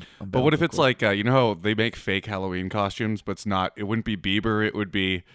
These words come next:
Speaker 1: it would be young YouTube star. <laughs>
Speaker 2: <laughs> Yeah, sure.
Speaker 1: You know?
Speaker 2: Yeah, comb over boy.
Speaker 1: Comb over, uh, YouTube star, and it's just,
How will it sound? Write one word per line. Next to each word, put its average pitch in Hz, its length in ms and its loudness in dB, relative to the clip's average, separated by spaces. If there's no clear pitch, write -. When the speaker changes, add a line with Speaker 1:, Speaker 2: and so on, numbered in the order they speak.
Speaker 1:
it - 100 -4
would 120 120 2
be 117 180 2
young 107 360 4
YouTube 107 580 -2
star. 117 500 0
<laughs> - 60 -14
Speaker 2:
<laughs> - 180 -16
Yeah, 147 300 2
sure. 135 340 2
Speaker 1:
You 180 80 2
know? 196 80 2
Speaker 2:
Yeah, 110 160 -8
comb 156 180 0
over 147 240 0
boy. 143 140 0
Speaker 1:
Comb 175 240 10
over, 160 720 6
uh, 113 140 2
YouTube 113 480 0
star, 139 400 0
and 123 120 0
it's 123 100 2
just, - 380 0